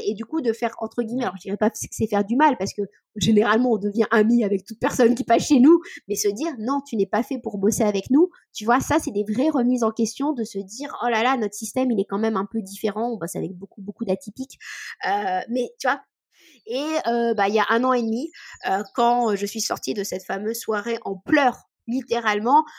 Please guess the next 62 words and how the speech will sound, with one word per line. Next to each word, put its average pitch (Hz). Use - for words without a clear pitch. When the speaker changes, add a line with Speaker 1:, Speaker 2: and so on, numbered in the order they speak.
Speaker 1:
en 196
me 208
disant, 220
c'est 208
pas 247
normal 240
que 247
des 202
gens 214
se -
crament, 254
ne 214
soient 196
pas 240
reconnus, 240
et 214
l'impression 226
d'être 202
reconnus 247
parce 208
qu'on 214
leur 214
donne 233
un 190
trophée 233
qui 190
est 190
ni 208
plus 240
ni 220
moins 214
qu'un 196
bout 196
de 185
bois, 226
hein. -
Il 151
y -
avait -
pas, -
tu -
sais, 240
il 220
y 185
avait 180
même 190
pas 208
de, 190
de 180
pognon 247
derrière 233
qu'on -
leur 196
donnait, 226
et 190
à, 220
à 233
qui 302
je 262
sers, 208
en 202
fait, -